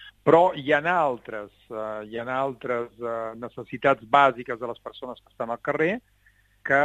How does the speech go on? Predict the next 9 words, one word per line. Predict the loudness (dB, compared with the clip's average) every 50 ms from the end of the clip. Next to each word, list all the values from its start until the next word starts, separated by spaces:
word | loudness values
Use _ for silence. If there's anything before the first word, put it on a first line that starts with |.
| 4 2 2 0 -4 -8 -12
també | -12 -12 -8 -8 -10
es | -10 -6
volen | -4 -4 -4 -4 -6
assegurar. | -10 -12 -10 -12 -8 -4 2 2 2 2 2 -2 _
Per | -8 -6 -6
exemple, | -8 -8 -8 -6 -6 -6 -8 -10 -12 -6 -2 0
el | 0 0 -2
dret | -2 -4 -4 -4 -4
a, | -6